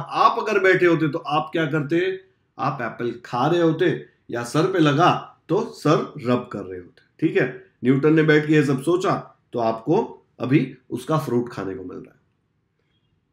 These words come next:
Force and motion, अभी हम आगे बढ़ रहे हैं, ठीक है? न्यूटन ने कैसे सोचा वो बता दिया, force and motion में दिया। We have seen that a force is necessary to change the speed as well as the direction of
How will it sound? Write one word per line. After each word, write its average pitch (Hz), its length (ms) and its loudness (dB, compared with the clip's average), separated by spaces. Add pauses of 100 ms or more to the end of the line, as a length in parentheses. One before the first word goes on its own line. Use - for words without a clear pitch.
(320)
Force 180 640 6
and 120 220 2
motion, 101 260 -4 (440)
अभी 147 140 4
हम 180 240 2
आगे 123 260 2
बढ़ 107 140 0
रहे 95 160 -10
हैं, 90 80 -12
ठीक 170 180 -2
है? 151 60 6
न्यूटन 147 400 4
ने 180 100 2
कैसे 156 320 2
सोचा 165 260 0
वो 160 180 6
बता 131 300 2
दिया, 139 240 -2 (600)
force 220 200 8
and 214 120 6
motion 151 220 2
में 117 160 4
दिया। 107 120 -2
We 131 120 -4
have 220 160 -2
seen 208 300 -2
that 202 120 2
a 196 60 0
force 202 420 2
is 170 180 -2
necessary 131 460 0 (440)
to 160 100 -2 (120)
change 156 260 6
the 143 120 4
speed 123 500 -2 (440)
as 185 320 2
well 165 160 2
as 156 120 0
the 151 140 2
direction 123 420 2
of 139 100 0